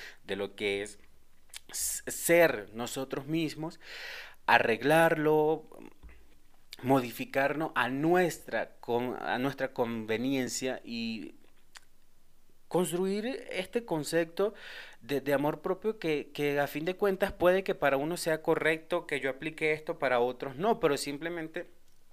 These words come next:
es lo que a mí me funciona, es como yo me siento feliz, es como yo me siento bien, es lo que yo quiero dar a demostrar.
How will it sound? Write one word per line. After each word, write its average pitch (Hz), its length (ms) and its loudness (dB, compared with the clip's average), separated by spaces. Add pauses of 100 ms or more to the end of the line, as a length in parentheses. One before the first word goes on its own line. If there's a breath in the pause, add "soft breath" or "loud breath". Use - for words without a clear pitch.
(380)
es 135 160 0
lo 170 140 4
que 147 80 0
a - 20 4
mí 131 140 -2
me 147 120 0
funciona, 139 600 -4
es 107 120 -8
como 131 260 -4
yo 131 180 0
me 139 120 0
siento 123 320 -4
feliz, 120 420 -6 (360 loud breath)
es - 140 -10
como 107 300 -4
yo 156 240 6
me 143 160 2
siento 123 420 0
bien, 117 360 -4 (360 loud breath)
es - 140 -8
lo 120 140 -10
que 101 180 -12
yo 160 280 0
quiero 127 300 -2
dar 127 160 0
a 127 80 -2
demostrar. 117 640 -4